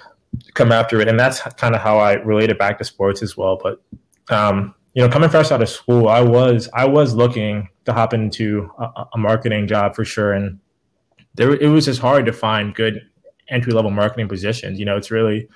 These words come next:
not that easy depending on, on, like, what you're looking for. So, uh, that kinda led me to coming across sales job, jobs postings and got me started in selling at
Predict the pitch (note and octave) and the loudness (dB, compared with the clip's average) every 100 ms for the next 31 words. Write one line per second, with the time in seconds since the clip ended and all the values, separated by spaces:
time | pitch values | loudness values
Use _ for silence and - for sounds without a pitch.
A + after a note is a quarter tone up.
0 | _ - _ A#2 A2+ G2+ G#2+ G2+ G#2 G#2+ | _ -20 _ -4 -2 0 -2 -2 -4 -4
1 | G#2 G2 - G#2+ G2+ G2+ G#2+ G2+ F#2+ A#2 | -2 -4 -6 -4 -4 -2 -2 -2 0 0
2 | B2 G#2 - G#2 G2+ - G2+ G2 G2 - | 0 -4 -2 -2 -2 0 2 2 0 -8
3 | - - _ _ _ - G#2 G2 B2 B2+ | -20 -20 _ _ _ -4 -2 2 0 2
4 | D3 A2+ G#2+ G#2 G#2 G2 - G#2 G2 G2 | 2 4 2 2 -2 -2 -4 -4 -2 -4
5 | A#2+ G#2 G2+ - G2 G2 - - G#2 A#2 | -4 -2 -2 0 0 2 0 -4 0 2
6 | G#2+ G2+ G2 - - - B2+ A#2+ G2+ G2+ | 2 0 -4 -8 -12 -10 -6 -2 0 0
7 | G2 G#2+ F#2+ - G#2+ G2 - G2 G2 G2+ | -2 -2 -2 -4 -4 -4 -6 -8 -6 -8
8 | - _ - G#2 G2 G2 F#2+ F#2+ - _ | -10 _ -6 0 2 0 0 -4 -10 _
9 | _ _ _ _ _ - - - G#2 A#2 | _ _ _ _ _ -20 -14 -4 0 2
10 | G#2+ G#2 G#2 G2+ G#2 G2+ A2 G#2 G2 G2 | 2 2 2 2 0 0 0 2 2 0
11 | G2 G2 - | -2 -4 -6